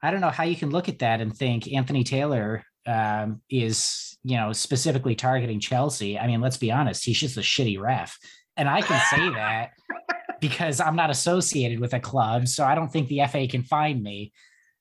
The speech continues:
Speaker 1: What I do wanna talk about is the referee conspiracy conspiracy.
Speaker 2: Oh.
Speaker 1: Now, you probably haven't heard of this,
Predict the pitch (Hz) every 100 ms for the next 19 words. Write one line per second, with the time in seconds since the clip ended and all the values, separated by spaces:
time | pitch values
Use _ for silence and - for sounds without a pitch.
0 | _ 131 165 147 135 107 147 269 285 127
1 | - 139 117 135 113 104 117 - - -
2 | - _ 165 170 131 139 156 143 135 139
3 | 175 - 135 135 185 196 185 170 165 160
4 | - 165 160 143 151 131 123 - 147 -
5 | - 196 233 - - 107 - - _ _
6 | _ _ _ _ 160 240 147 - - -
7 | 156 139 131 180 - 254 170 139 151 139
8 | 117 - 185 202 165 95 98 95 -